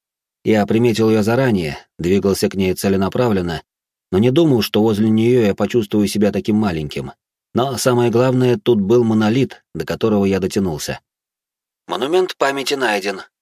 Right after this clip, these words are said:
Точка возрождения перенесена к последнему посещенному монументу памяти. Получено сакральное знание.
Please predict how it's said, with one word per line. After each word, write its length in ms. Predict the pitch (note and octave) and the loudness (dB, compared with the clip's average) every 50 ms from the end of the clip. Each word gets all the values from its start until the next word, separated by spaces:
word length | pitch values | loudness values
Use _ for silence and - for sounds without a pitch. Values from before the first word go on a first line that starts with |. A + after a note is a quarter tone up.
| _ | _
Точка 300 | _ A#2+ B2 B2 - - | _ 0 0 0 0 0
возрождения 680 | B2+ B2 A2+ A2+ A#2 A2 G2+ G#2+ C3+ C3 B2+ B2+ B2+ A#2+ | 0 0 2 0 -2 -2 -2 -2 -4 -4 -2 -4 -4 -4
перенесена 600 | G#2+ - A#2 A2 A2 A2 G2+ - A#2 A#2 A#2 A#2 | -4 -4 -4 -4 -4 -6 -6 -6 -4 -4 -4 -6
к 60 | - | -2
последнему 680 | - A2+ G#2 - A2 A2+ A2+ G#2+ A2 A#2 A2+ A#2 A#2 A#2 _ | -2 -2 -2 -2 -4 -4 -4 -4 -6 -6 -6 -6 -6 -6 _
посещенному 580 | - - - - - - A#2 A2+ A2 A2 A2 G#2+ | -8 -8 -6 -6 -4 -2 -2 -2 -2 -4 -6 -4
монументу 560 | G#2+ G#2+ G2+ G2+ G2+ G2+ G2 F#2+ F#2 G#2 F#2+ | -6 -6 -6 -6 -6 -6 -8 -6 -8 -8 -6
памяти. 480 | - G2 E2+ D#2 D2 - - - - - _ _ _ _ _ _ _ | -4 -6 -6 -6 -8 -10 -10 -12 -12 -16 _ _ _ _ _ _ _
Получено 380 | - F2+ B2 C#3+ D3 D#3 D3+ C3 | -4 -4 -2 -2 -4 -4 -4 -2
сакральное 520 | - C#3 - B2+ B2+ B2 A#2+ A#2+ B2 A#2+ | -4 -2 0 0 0 0 0 -2 -2 -4
знание. 480 | G#2+ A2 B2 G#2+ - - - - - | -4 -4 -6 -6 -6 -8 -10 -10 -12